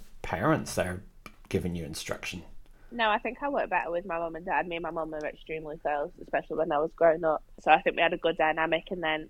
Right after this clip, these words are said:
Speaker 2: Dad never coached me y-, when I was young. So I think it was easier to listen to my dad as well because he was kind of the outsider, if you know what I mean. Um,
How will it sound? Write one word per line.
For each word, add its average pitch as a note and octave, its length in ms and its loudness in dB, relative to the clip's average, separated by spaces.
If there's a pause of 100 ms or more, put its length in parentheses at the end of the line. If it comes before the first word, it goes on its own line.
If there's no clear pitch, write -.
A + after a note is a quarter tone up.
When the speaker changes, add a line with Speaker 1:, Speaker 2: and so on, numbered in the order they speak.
(160)
Speaker 2:
Dad G3 260 10
never G3 260 2 (160)
coached - 480 2
me G3+ 360 2 (300)
y-, F#3 160 -8 (220)
when F3 260 4
I E3 80 4
was E3+ 160 2
young. F3 460 4 (140)
So G3 80 10
I F3 200 12
think G3 220 2
it F3+ 100 -2
was F3 140 -2 (100)
easier F#3 540 0
to D#3+ 80 -4
listen E3+ 300 -4
to F#3 100 -12
my D#3 100 0
dad D3+ 320 2
as D#3+ 100 -4
well D#3+ 300 6
because - 300 -12
he E3 100 -2
was E3 240 8 (100)
kind D#3+ 200 6
of D#3+ 80 -2
the D3 80 2 (120)
outsider, D#3+ 840 4 (800)
if - 120 -10
you D#3+ 100 -6
know D#3 120 -2
what D3 120 -2
I - 40 -4
mean. D#3 360 -6 (600)
Um, D#3 540 6